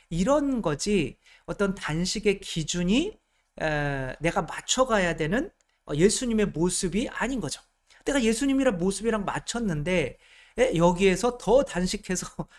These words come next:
그러면 운동을 못 하잖아요, 어떻게. 예. 그래서 어느 정도 맞춰지면 거기에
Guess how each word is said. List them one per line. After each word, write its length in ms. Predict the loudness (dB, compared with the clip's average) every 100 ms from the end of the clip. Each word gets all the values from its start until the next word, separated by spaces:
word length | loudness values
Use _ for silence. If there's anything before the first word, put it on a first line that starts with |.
| -4
그러면 280 | 0 2 2
운동을 360 | 2 0 -2
못 260 | -4 -6 -4
하잖아요, 360 | -4 -4 -6
어떻게. 520 | -10 -10 -8 -6 -6 -10 _ _ _ -6
예. 340 | -4 -6 -10 _ _ _ _ _
그래서 180 | -4 0
어느 280 | 2 2 2
정도 320 | 2 2 0
맞춰지면 720 | -2 -6 -2 -2 -2 -2 -4 -4
거기에 560 | -4 -2 0 -2 -2